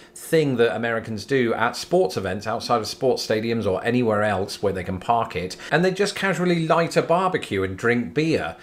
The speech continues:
And, I mean, they look fun. It's just, I've never been invited to one, so pity me, come on, feel sorry for me, it's never happened. The best you're gonna get outside of sports stadiums in,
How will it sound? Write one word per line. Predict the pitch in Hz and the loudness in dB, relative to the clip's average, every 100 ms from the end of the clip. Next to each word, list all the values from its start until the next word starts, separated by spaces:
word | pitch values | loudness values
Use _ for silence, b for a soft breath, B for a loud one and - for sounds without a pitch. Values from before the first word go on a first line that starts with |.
| B B | B B
And, | 113 127 - | 0 0 2
I | |
mean, | 160 185 | 2 4
they | 190 | 4
look | 202 240 - | 4 2 0
fun. | - 233 196 | -2 0 0
It's | 120 | -2
just, | 165 - B B | -6 -8 B B
I've | 185 226 | 0 2
never | 208 202 | 2 0
been | 185 175 | 0 0
invited | 165 143 190 220 - 139 | 0 0 0 0 -2 -4
to | 107 | -4
one, | 87 82 85 | -4 -6 -8
so | - 131 123 120 B | 0 2 2 -4 B
pity | - 190 190 | -2 -2 2
me, | 202 175 160 160 | 2 4 2 0
come | 160 190 | -2 0
on, | 180 170 175 | 2 4 2
feel | 165 156 165 | -2 -2 -2
sorry | 185 185 156 127 | 0 2 2 2
for | 127 | 0
me, | 113 117 123 | 2 2 -2
it's | - | -6
never | 147 147 | -4 -2
happened. | 131 139 - 98 B B | -2 -2 -2 -6 B B
The | 143 139 | -4 0
best | 208 220 | 2 0
you're | 208 170 | -2 0
gonna | 165 165 | 0 2
get | 156 160 | 2 2
outside | 139 139 - 160 135 | 2 0 0 0 0
of | |
sports | 113 - 156 156 - | -2 0 0 0 0
stadiums | 135 123 117 113 110 | 2 2 0 -2 -2
in, | 120 110 | -4 -4